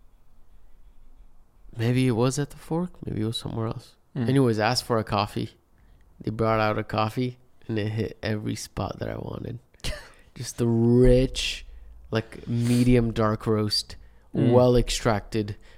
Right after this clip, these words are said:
Speaker 1: but not so, not bitter and harsh. And I was like, "Yes." I like, I'm, this isn't my type of
Speaker 2: Mm.
Speaker 1: coffee, but I'm enjoying every bit of this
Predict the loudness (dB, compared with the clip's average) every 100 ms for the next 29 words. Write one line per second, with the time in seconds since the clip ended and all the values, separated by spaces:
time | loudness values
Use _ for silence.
0 | 0 2 6 6 6 2 2 2 2 -4
1 | 2 2 2 0 4 6 6 6 4 -2
2 | -2 0 0 0 -6 -12 -18 -20 -20 -6
3 | 0 2 2 0 -2 -4 0 0 0 -4
4 | -8 -10 -16 -4 -2 0 -2 -4 -4 -4
5 | -10 -20 _ _ _ -10 -4 0 2 4
6 | 4 2 0 0 0 2 0 0 -2 -2
7 | 0 0 2 2 2 2 2 0 -2 -2
8 | -4 -2 -4 -4 -6 -8 -8 -8 -10